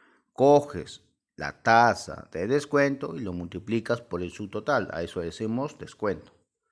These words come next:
De lo contrario, ¿cuánto les contamos? Pues nada, cero, ahí está, cierro paréntesis, doy enter. Ahí tenemos.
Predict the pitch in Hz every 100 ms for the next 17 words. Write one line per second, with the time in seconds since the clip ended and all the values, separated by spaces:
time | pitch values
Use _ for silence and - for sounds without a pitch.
0 | _ _ _ _ _ - 180 196 196 196
1 | 170 160 135 131 139 151 - - - _
2 | 143 147 143 131 117 127 131 127 113 85
3 | - - 80 - 80 104 104 101 101 -
4 | - 104 104 104 104 _ _ _ _ _
5 | _ - - 73 85 _ _ _ _ _
6 | _ - - 104 110 113 120 117 120 117
7 | 123 117 - 80 76 67 - _ _ _
8 | _ _ 110 120 110 95 78 64 -